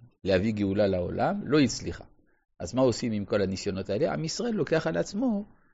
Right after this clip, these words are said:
להצליח איפה שהאומות נכשלו. אז זה מה שנקרא שבגלות מצרים הגיעו דור, דור המבול. ואף שהיו גדורים במצרים מן הערווה,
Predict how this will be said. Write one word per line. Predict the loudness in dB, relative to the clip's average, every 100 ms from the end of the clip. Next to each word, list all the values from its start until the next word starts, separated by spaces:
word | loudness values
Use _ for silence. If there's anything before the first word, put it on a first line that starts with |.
| _
להצליח | 2 2 2 2 2 2
איפה | 0 -2
שהאומות | -2 0 0 0 -2
נכשלו. | -6 -2 0 0 -6 _ _ _ _ _ -6
אז | 2
זה | 4 6
מה | 4 0
שנקרא | 0 -2 2 2
שבגלות | 4 2 2 4 4 4 0 2 2 4 2 2 2 0
מצרים | -2 2 2 2
הגיעו | 0 0 0
דור, | 4 2 2 0
דור | 2 2
המבול. | 2 2 0 -2 -6 _ _ _ _ _ -20 -20 -20 -16 0
ואף | 4 6 4
שהיו | 4 4 4
גדורים | 4 4 6 6 4
במצרים | 4 2 2 4 4
מן | 4 4
הערווה, | 4 2 2 0 -2